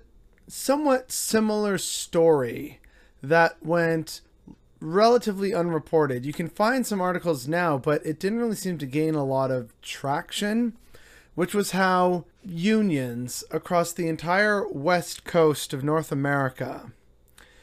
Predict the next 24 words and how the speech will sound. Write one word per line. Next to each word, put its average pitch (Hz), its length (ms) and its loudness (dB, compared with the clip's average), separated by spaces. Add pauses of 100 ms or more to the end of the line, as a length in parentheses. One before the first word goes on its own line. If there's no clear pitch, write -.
(280)
they 170 240 4
shut - 600 0
down 135 680 2
their 175 240 8
ports. 170 500 -2
They 151 120 0
had 202 160 2
a 185 60 4
work 170 360 2
stoppage - 840 -8 (1800)
in 175 200 2
support 202 480 0
of 156 200 -2
Juneteenth, 196 1040 -4 (400)
which, 147 440 2
if 135 120 -8
you're 147 100 2
African 147 380 -2
American, 147 580 -2
is 170 240 -4
a 175 80 -2
fairly 190 400 -2
significant 156 960 -6
date. - 560 -10